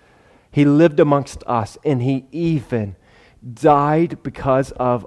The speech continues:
us and our disease of sin. Acts makes it clear that it was our sin that hung Jesus on the cross, that he died. But through that sacrifice, that when we put our faith and trust in him, we have eternal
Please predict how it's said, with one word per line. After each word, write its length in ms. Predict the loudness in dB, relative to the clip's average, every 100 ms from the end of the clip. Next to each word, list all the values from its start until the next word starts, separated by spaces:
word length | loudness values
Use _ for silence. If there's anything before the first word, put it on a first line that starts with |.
| -6
us 320 | -4 -4 -8
and 160 | -10 -6
our 180 | -4 -4
disease 460 | -6 -8 -10 -8
of 100 | -12
sin. 380 | -12 -10 -10 -12 _ _ _ _ _ 0
Acts 300 | 2 2 0
makes 260 | -4 -2 -4
it 80 |
clear 320 | -4 -2 -2 0
that 160 | 0
it 60 | 0
was 220 | -2 -6 0
our 240 | 4 4
sin 520 | 2 -6 -6 -4 -6 -12 _ _ -6
that 140 | -2 -2
hung 420 | -2 2 2 2
Jesus 400 | -2 -4 -6 -6
on 120 | -6
the 60 | -6
cross, 320 | -6 -8 -6
that 120 | -8
he 160 | -4 -6
died. 540 | -4 -2 0 -2 -8 _ -20 -20 -4
But 340 | 0 0 -4 -4
through 440 | 2 6 6 4
that 300 | 2 2 0
sacrifice, 1000 | -2 -2 0 -4 -6 -4 -4 -6 -12 -14 _ _ _ _ _ 0
that 140 | 2
when 240 | 4 4 2
we 160 | 0
put 220 | -2 -4 0
our 140 | -2
faith 340 | 0 0 0
and 120 | 0 -6
trust 340 | -6 -8 -8
in 80 | -6
him, 400 | -4 -6 -6 -4
we 320 | -2 0 -2
have 580 | -4 -8 -2 0 0 0
eternal 760 | -6 -6 -4 -4 -2 -2 -4